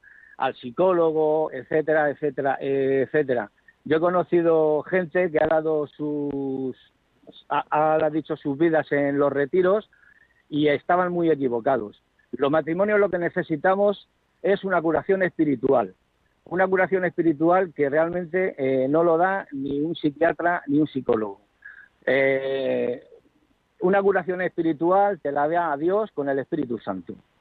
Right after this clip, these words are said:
Eh, yo, por ejemplo, en, en, en mi matrimonio que hice, porque yo llevo nada más que un año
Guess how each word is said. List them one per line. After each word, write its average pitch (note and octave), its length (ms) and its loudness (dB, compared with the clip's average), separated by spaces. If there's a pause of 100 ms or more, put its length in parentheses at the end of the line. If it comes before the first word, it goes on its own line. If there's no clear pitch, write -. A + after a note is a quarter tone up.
(1500)
Eh, C#3 520 2
yo, F3+ 240 2
por F3+ 160 -2
ejemplo, G3+ 640 0
en, C#3+ 880 -4
en, D3 420 2
en D3 240 2
mi D3 100 2
matrimonio D3+ 540 0
que E3 80 0
hice, C#3 960 2
porque B2+ 180 -2
yo E3 180 4
llevo E3+ 240 0
nada D#3+ 140 0
más D#3 120 -2
que C#3 200 0
un C#3 840 0
año F3+ 260 -2